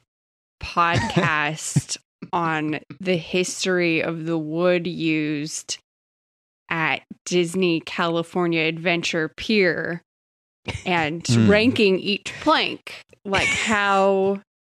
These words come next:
Speaker 3: <laughs>
Speaker 2: how do you pass a year?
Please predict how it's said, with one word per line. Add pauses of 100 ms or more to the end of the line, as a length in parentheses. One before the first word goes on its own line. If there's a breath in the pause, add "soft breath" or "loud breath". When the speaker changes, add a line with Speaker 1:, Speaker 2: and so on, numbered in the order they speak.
(180)
Speaker 3:
<laughs>
Speaker 2:
how
do
you
pass
a
year?